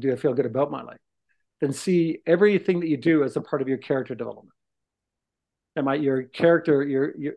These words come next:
who you say you are should be present and obviously present in every part of your life.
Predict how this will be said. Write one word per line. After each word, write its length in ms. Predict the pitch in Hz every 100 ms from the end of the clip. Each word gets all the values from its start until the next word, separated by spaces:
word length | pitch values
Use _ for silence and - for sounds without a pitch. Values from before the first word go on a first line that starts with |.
| 156
who 160 | 185
you 160 | 196 180
say 240 | - 175
you 260 | 160 151 139
are 320 | 151 131 120
should 260 | 117 156 135
be 140 | 135
present 460 | 131 160 156 147 123 _ _
and 120 | 143
obviously 480 | - 165 190 202 -
present 380 | - 135 123 139
in 100 | 135
every 180 | 131 127
part 200 | - 113
of 80 | 104
your 80 |
life. 220 | 117 123